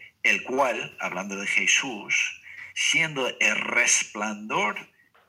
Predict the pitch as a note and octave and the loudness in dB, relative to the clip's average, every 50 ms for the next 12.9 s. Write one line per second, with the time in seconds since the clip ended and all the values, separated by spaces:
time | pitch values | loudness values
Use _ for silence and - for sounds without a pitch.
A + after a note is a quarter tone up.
0 | _ - - - - - - D3 D3+ F3 F#3+ G3+ G#3+ G#3+ - - - - - A2+ | _ -20 -18 -18 -8 -2 0 2 4 4 4 2 0 -4 -2 2 2 2 2 2
1 | G2+ F#2+ G#2 A2 A2 F#2 E2+ E2+ E2+ - - _ - G2 F#2+ G2+ G2 G2 G2+ G#2 | -4 -4 -4 -4 -4 -4 -6 -6 -8 -10 -12 _ -10 -4 -2 -2 -2 -2 -2 -2
2 | B2 C#3+ C#3+ C#3 - C#3+ C3 C3+ D3 D3 E3+ E3+ F#3 - - - A2+ - - - | 0 0 2 2 0 0 -2 -4 -4 -2 0 2 0 0 0 0 2 4 4 4
3 | - - - - F#2+ - - - F#2 F2+ F#2 F2+ - - - D#2 D2 - - - | 4 0 -4 -2 -2 -2 -2 -2 -6 -8 -8 -10 -10 -8 -8 -8 -10 -12 -16 -20
4 | - - - - _ - B2 B2 A#2 A2+ A#2 - - _ _ _ _ A2+ C#3 F#3 | -20 -20 -20 -8 _ 2 4 4 4 2 -4 -14 -20 _ _ _ _ -2 0 0
5 | F#3+ F3 E3+ D3+ C3+ C3+ C3+ C3 - - - - - _ _ _ _ _ _ _ | 2 0 2 4 4 4 2 2 -2 -14 -16 -20 -20 _ _ _ _ _ _ _
6 | _ - G#2+ G#2+ G#2 G#2 G2+ G2 F#2+ F#2+ F2+ F2 F2 F2 F2 _ _ _ _ _ | _ -4 -2 -2 -2 -2 -2 -4 -6 -10 -12 -12 -14 -14 -18 _ _ _ _ _
7 | _ _ _ _ _ _ _ _ _ _ _ _ _ _ _ _ _ _ - - | _ _ _ _ _ _ _ _ _ _ _ _ _ _ _ _ _ _ -14 -14
8 | - - _ _ _ _ _ _ - A2+ A2 A#2+ C#3 C#3+ C#3+ D3+ D3+ D3 D3 C#3+ | -14 -20 _ _ _ _ _ _ -8 -8 -6 -6 -6 -4 -4 -2 -2 -2 -2 -2
9 | C#3 C3+ C3 B2+ B2 A#2+ - - - _ _ _ _ C#3+ D#3 D#3+ D#3 D3 D3+ C#3+ | -4 -4 -4 -6 -8 -10 -16 -20 -20 _ _ _ _ 4 4 4 4 4 2 2
10 | C#3 C3 B2+ - - B2+ A#2 - D3 C#3+ C#3+ - D#3 C#3+ C#3+ C#3+ C#3 C3+ - - | 4 2 2 0 0 0 2 4 4 2 4 4 4 6 6 6 6 6 2 0
11 | - - - A#2 A2+ - C#3 C#3 C3+ D3 C3+ C3 C3+ B2 - - - - - - | -2 -4 -8 -10 -6 -4 -6 -2 -2 -2 2 2 4 4 4 2 0 -2 -8 -8
12 | - A#2 G#2 - - - C#3+ C3 G#2+ G2 E2+ - - - - - - - | -4 2 2 2 2 2 0 0 2 0 -2 -2 -4 -2 -2 -2 -2 -4